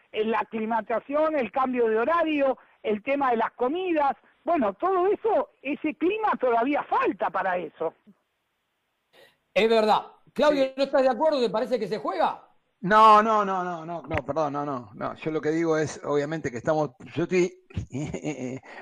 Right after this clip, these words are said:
Speaker 3: pensando lo que puede pasar, pero claramente falta mucho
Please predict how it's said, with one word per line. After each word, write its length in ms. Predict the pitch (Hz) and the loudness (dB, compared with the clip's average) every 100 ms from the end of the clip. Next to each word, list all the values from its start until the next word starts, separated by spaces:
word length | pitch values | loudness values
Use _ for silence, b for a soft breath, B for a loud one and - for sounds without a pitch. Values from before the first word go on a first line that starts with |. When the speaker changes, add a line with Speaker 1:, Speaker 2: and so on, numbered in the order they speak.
| - | -4
Speaker 3:
pensando 600 | - 170 156 214 226 202 | 2 4 4 4 4 6
lo 120 | 175 | 4
que 60 | 160 | 4
puede 160 | 180 180 | 4 6
pasar, 480 | 175 143 185 214 | 4 6 6 6
pero 180 | 160 143 | 4 0
claramente 480 | 147 170 160 175 156 | 2 2 2 -2 -2
falta 300 | 151 160 160 | 0 0 0
mucho 480 | 170 202 - 170 | 0 -2 4 4